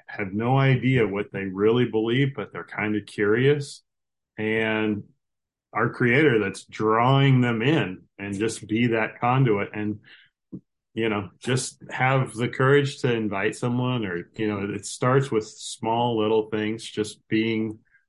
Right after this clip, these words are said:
you know, a good person and caring about people, um, but being welcoming and, and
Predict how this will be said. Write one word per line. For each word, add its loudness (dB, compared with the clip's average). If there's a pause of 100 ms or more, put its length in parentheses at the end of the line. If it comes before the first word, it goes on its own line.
you 0
know, -4
a -6
good -6
person -2 (160)
and -6
caring 0
about -6
people, -8 (480)
um, -8
but -8
being 0
welcoming -4
and, -10 (100)
and -18